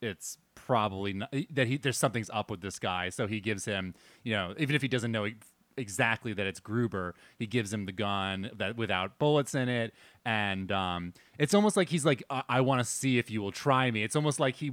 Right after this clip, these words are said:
doesn't wanna, he doesn't wanna, like, um, he could have just offed him, like, right then and there, but it's, uh, he almost, like, seems to, again, back to, like, the Bushido code, almost has, like, this sense of morality of, like, "No, let's see how, let's see if he's, if he's going to do what I think he's going to do."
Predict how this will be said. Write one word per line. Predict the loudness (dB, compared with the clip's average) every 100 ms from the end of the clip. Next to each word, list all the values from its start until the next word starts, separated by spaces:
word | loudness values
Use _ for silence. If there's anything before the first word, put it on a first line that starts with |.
| -2
doesn't | 2 2 4
wanna, | 2 2 0
he | 0
doesn't | 4 4
wanna, | 4 4
like, | 4 4 4 -2 _ -20 _ _ 4
um, | 6 6 4 0 -2 -8 _ _
he | 4
could | 8 8 6
have | 2
just | 0 0 0
offed | 2 2 0
him, | -2 -2
like, | -2 -4
right | 2 2 2 2
then | 0 2
and | 0
there, | 2 4 4 2 -2 -2
but | 2 4 2 0 -8 -12 -4
it's, | 0
uh, | 2
he | 2 4 4
almost, | 4 2
like, | -2
seems | -2 -2 0 2
to, | 2
again, | 2 4 4 4
back | 2 2
to, |
like, | 0
the | -2
Bushido | -4 -2 0 2 4 4 2
code, | 0 2 2
almost | 0 -2 -2 -2
has, | -2 -2
like, | -2 -4
this | -4 -6 -8 -18 -20
sense | -2 0 2
of | 0
morality | 2 4 4 4 2
of, | -2 -2
like, | -4 0
"No, | 2 4 2 0
let's | -2 -4
see | -2 0
how, | 0
let's | 0 -2 0
see | 0
if | 0
he's, | -4 -8 -6
if | -4
he's | -4 -4
going | -2 -2 -4
to |
do | -6 -4 -4
what | -4
I | -6
think | -8 -10
he's | -12 -12
going | -12 -12
to | -14
do." | -10 -10 -10